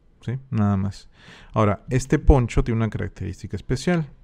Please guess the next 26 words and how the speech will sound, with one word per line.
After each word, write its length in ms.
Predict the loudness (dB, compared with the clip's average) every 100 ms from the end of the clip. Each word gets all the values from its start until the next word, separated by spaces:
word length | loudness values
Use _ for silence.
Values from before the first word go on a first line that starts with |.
| -20 -20 _ _ _ -20
Tiene 260 | 2 4 4
skin. 460 | 0 0 0 -2 -8 _ _ -20 _ -20 _ _ _ _ _ _ _ _ _ _ _ _ _
¿Sí? 260 | -12 -10 -10 -12 -20 _ _ _
Tiene 260 | 0 2 0
skin 340 | -2 -2 -2
solamente 680 | 2 4 4 4 2 2 0
en 80 | 2
la 100 | 0
parte 320 | 0 -2 -4
superior. 580 | -6 -4 -4 -4 -6 -8 -20 -20 -20 -20 _
Si 180 | -6 -6
activo 280 | -2 0
los 180 | 0 2
envelopes, 440 | 2 2 0 0 0
se 120 | 0
van 80 | -2
a 40 |
dar 80 | 0
cuenta 240 | -2 -2
que 80 | -4
tiene 200 | -2 -2
skin 280 | -2 -4 -2
en 80 | 0
los 180 | 0 0
hombros. 500 | -2 -2 -4 -6 -18 -20 -20 _ -14
¿Sí? 220 | -10